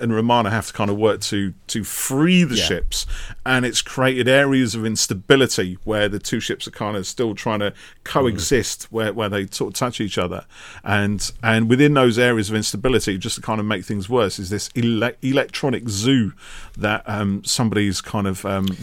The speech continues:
Speaker 1: brought with
Speaker 2: Yeah,
Speaker 1: them onto,
Speaker 2: the,
Speaker 1: onto one
Speaker 2: well,
Speaker 1: of the
Speaker 2: they sort of
Speaker 1: spaceships.
Speaker 2: s-,
Speaker 1: And
Speaker 2: they
Speaker 1: within
Speaker 2: lie about it, don't they, and say that it's, um, kind of
Speaker 1: Yeah, this, well, they, they, they say there's no danger, there's no possible danger that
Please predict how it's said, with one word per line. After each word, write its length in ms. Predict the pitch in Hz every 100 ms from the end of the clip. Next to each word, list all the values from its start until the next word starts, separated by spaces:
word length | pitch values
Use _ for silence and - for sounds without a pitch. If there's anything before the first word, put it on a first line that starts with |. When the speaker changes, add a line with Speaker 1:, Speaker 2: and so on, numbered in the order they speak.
| -
Speaker 1:
brought 220 | 123 90
with 140 | 117
Speaker 2:
Yeah, 80 | 147 -
Speaker 1:
them 220 | 117 110
onto, 400 | 104 - 95 92
Speaker 2:
the, 40 |
Speaker 1:
onto 200 | 104 98
one 140 | 95 107
Speaker 2:
well, 80 | 95
Speaker 1:
of 60 |
the 60 | 151
Speaker 2:
they 40 |
sort 140 | 117 101
of 60 | 95 82
Speaker 1:
spaceships. 500 | - - - - -
Speaker 2:
s-, 80 | -
Speaker 1:
And 80 | -
Speaker 2:
they 40 |
Speaker 1:
within 180 | 120 139
Speaker 2:
lie 240 | 156 139
about 420 | 104 95 92 87 -
it, 80 |
don't 300 | 127 127 110
they, 120 | 95 95
and 100 | 92
say 240 | 117 107
that 180 | 98 101
it's, 260 | 104 - 107
um, 440 | 98 98 98 92 - _ _ _ _ _ _ _ - - -
kind 280 | 120 110
of 120 | 104 -
Speaker 1:
Yeah, 160 | 165 185
this, 200 | 170 170
well, 280 | 175 160 139
they, 160 | 165
they, 220 | 156 165
they 160 | 151 160
say 200 | - 175
there's 200 | 151 160
no 160 | 151 123
danger, 500 | 104 135 139 117 110
there's 180 | 113
no 160 | 143 127
possible 560 | - 180 175 180 156 143
danger 540 | 127 123 107 98 98
that 160 | 117